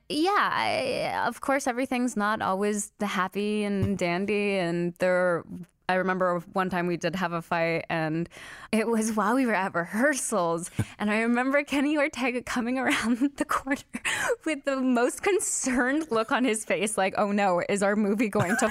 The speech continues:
Speaker 1: fall apart right now?"
Speaker 2: <laughs>
Speaker 1: Like I said, I pride myself on being a professional,
Speaker 2: Yeah.
Speaker 1: so I was like, "That aside,
Speaker 2: Right.
Speaker 1: we're just gonna move forward and do what we need to do," and we sorted it all out.
Speaker 2: There you
Speaker 1: Um,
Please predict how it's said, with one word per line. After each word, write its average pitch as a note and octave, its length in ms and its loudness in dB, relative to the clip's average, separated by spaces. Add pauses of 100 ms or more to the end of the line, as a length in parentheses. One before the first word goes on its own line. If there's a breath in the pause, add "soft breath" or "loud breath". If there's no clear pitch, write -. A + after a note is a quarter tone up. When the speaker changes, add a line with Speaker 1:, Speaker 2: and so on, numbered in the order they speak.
Speaker 1:
fall F#3 240 2
apart G#3 340 2
right G3+ 200 2
now?" F#3 420 2
Speaker 2:
<laughs> - 60 -4 (340 loud breath)
Speaker 1:
Like A#3 200 0
I A3+ 100 2
said, A3 240 2
I A3 100 2
pride G3 260 0
myself A3 360 0
on G#3 120 0
being F#3+ 220 -2
a G#3 60 -2
professional, G3+ 600 0
Speaker 2:
Yeah. A#3 60 0
Speaker 1:
so A3 160 0
I F3+ 120 4
was F#3 120 0
like, F#3 200 0 (120)
"That F3+ 240 2
aside, F#3 720 0
Speaker 2:
Right. F2+ 220 -2 (200 loud breath)
Speaker 1:
we're F#3+ 60 -2
just F#3 120 -4
gonna G3 140 -2
move G3 320 0
forward F3+ 500 2
and F3+ 200 -2
do E3+ 100 -2
what F3 100 -2
we F#3+ 80 -4
need F#3+ 200 -4
to G#3+ 80 -6
do," D#3+ 240 -4
and F3 100 -2
we E3+ 80 0
sorted D#3 460 -2
it D#3 240 -2
all C#3+ 240 -2
out. A#2+ 320 -2
Speaker 2:
There F#2 100 -2
you E2+ 60 -2
Speaker 1:
Um, A2+ 360 -2